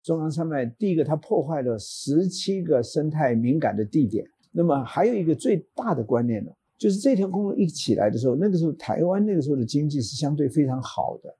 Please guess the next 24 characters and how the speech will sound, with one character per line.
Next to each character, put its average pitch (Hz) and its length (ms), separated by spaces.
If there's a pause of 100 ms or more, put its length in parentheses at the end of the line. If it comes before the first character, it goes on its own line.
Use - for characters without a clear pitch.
(380)
那 202 80
么 190 140
这 254 140
一 269 100
起 135 220
来 123 100
以 120 140
后， 120 260
一 220 140
定 214 240
是 135 260
一 196 100
大 185 160
堆 143 140
的 123 100
投 127 220
资 135 180
者 123 240 (340)
马 127 280
上 196 240
就 156 160
会 147 100
过 127 220
来 104 260